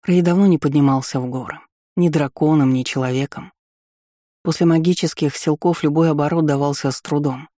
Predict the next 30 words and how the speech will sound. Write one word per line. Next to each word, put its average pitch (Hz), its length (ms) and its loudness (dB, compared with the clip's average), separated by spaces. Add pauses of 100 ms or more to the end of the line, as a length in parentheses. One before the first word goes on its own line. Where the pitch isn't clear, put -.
(420)
и 151 60 0
наказывал 151 580 2
адскими 135 440 -2
болями. 135 460 -4 (920)
А 156 100 0
забираться 165 540 0
целый 147 320 0
день 151 220 4
на 135 180 2
холм 151 400 0
в 139 80 -2
ипостаси - 500 -4
беспомощного 143 720 0
человека, 139 600 -2 (580)
когда 156 320 -2
знаешь, 139 320 0
что - 160 -4
раньше 139 340 0
на 139 140 4
это 131 140 -2
хватало 135 420 -2
нескольких 135 560 0
взмахов 139 540 -2
крыльями, 127 520 -6 (800)
то 170 80 0
еще 180 380 2
издевательство 135 720 -2
над 135 160 0
самим 127 320 -2
собой. 127 500 -8